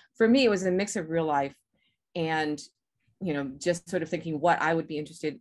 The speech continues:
in hearing a story about. And, and I actually dug up, um,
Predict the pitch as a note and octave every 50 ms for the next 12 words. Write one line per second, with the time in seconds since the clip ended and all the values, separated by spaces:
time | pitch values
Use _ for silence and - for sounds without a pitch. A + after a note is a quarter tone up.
0 | _ - E3 D3+ D3 E3 D3+ D3+ C#3 C#3 C#3 - - C#3 B2+ B2 B2+ B2+ A#2+ A#2+
1 | A2 G2+ - - F3 E3 - F3+ F3 E3+ E3+ - _ _ - _ _ _ _ -
2 | F3 G3+ B3 B3 A#3+ A#3+ A#3+ - A#3 G3 E3 E3 - F3+ E3 E3+ E3 E3 D3 D#3
3 | G3 A#3 - _ _ _ _ _ _ _ _ _ _ - F3 D#3+ D#3+ D3+ D3+ -
4 | -